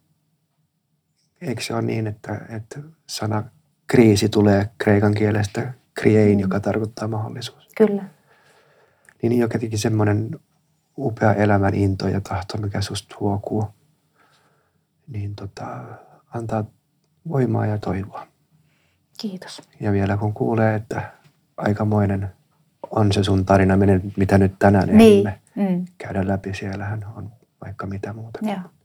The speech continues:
Speaker 1: Mut voimaannuttava keskustelu.
Speaker 2: Kiitos. Ja olen tatuoinut tähän Armo ja surun joki, että muistutuksena elämästä.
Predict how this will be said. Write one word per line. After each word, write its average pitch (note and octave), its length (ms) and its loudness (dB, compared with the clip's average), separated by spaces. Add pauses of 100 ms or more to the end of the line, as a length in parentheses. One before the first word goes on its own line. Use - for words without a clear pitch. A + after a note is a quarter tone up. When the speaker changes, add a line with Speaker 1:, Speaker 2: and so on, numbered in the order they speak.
(2000)
Speaker 1:
Mut B2+ 200 -2
voimaannuttava G#2+ 840 2
keskustelu. - 720 -8 (520)
Speaker 2:
Kiitos. A3+ 440 0 (320)
Ja G3 200 10
olen G3+ 240 4
tatuoinut A3 480 4
tähän G3+ 300 2
Armo A3+ 340 6
ja G3+ 120 4
surun G3+ 380 4
joki, G3 380 4
että - 280 -8 (520)
muistutuksena F#3+ 800 -4
elämästä. - 580 -4